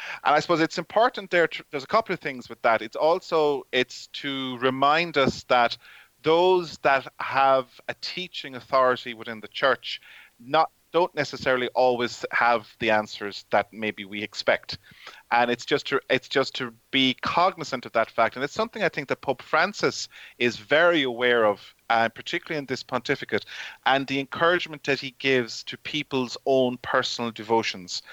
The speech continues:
And, you know, he's a very Marian Pope, um, he, you know, he's, he's added, I think it's three or four titles of Our Lady to the, the, to the Litany of Loreto. And it's just an example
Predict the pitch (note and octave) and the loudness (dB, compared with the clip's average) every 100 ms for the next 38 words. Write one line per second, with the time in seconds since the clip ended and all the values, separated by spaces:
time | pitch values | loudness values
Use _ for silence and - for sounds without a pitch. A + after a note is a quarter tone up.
0 | - - - A#2+ A#2 A2+ A2+ B2+ A#2 A2+ | -16 -16 -2 4 4 4 2 -2 0 -2
1 | A#2 C#3+ C#3+ C#3+ C#3+ C#3+ C#3+ - D3+ F3+ | 2 2 2 2 2 2 -4 -6 -4 -4
2 | - _ - - - _ A#2 A#2 A#2 A#2 | -6 _ -20 -20 -20 _ 2 4 4 2
3 | - B2+ B2 A#2 B2 A2+ A#2+ - C3 A#2 | -4 -10 -10 -2 -2 0 -4 -4 -6 2
4 | C3+ C#3+ A#2+ A2+ A#2+ A2 - B2 A2 - | 2 2 0 -2 -4 -14 -12 -10 -10 -4
5 | D3 C3 - C3 B2+ A#2 A2 A2+ A2+ A#2 | -2 -2 0 0 0 -6 0 0 2 0
6 | A2+ A2 A2+ A2 G#2+ - G#2+ A2 A2 A#2+ | -2 -12 -4 -2 -2 -8 -12 -8 -2 -2
7 | B2 A#2 A2 G2 G#2 A#2 C3 A2 - - | -2 -2 -2 -2 2 2 2 -2 -4 -16
8 | - - - - C#3+ D3 D#3 - F#3+ F#3 | -14 -14 -10 0 2 2 -2 -2 -2 -2
9 | E3 D3 E3 D#3+ D#3+ - | -8 -2 2 2 0 -4